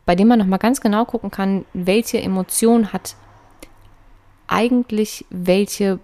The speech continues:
Botschaft und welches Bedürfnis steckt dahinter. Also sich selbst und seine Emotionen besser verstehen zu können,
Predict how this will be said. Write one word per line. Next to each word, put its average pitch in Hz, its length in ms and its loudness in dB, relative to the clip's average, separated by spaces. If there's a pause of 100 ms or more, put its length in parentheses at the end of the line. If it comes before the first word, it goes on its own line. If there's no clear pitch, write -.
Botschaft - 680 -4 (260)
und 190 180 -2
welches 190 320 -2
Bedürfnis 196 680 0
steckt - 360 -12
dahinter. 170 440 -8 (420)
Also 180 200 2
sich 190 240 -4
selbst - 360 0
und 180 140 -2
seine 180 240 0
Emotionen 190 640 2
besser 190 280 -2
verstehen 233 560 -2
zu - 160 -8
können, 175 400 -6